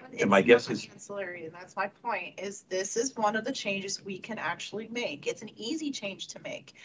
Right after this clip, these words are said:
Speaker 1: Our sister agency does it this way. I'm saying this is a really easy,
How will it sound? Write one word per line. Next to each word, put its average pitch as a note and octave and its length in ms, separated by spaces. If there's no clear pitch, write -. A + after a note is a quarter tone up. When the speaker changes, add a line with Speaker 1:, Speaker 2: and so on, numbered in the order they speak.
Speaker 1:
Our E3+ 120
sister G#3+ 420
agency B3+ 460
does C#4 320
it G3 140
this - 240
way. D#3 240
I'm G#3 260
saying C4+ 520
this A#3+ 200
is C#4 100
a D4 60
really D#4+ 300
easy, D#4 540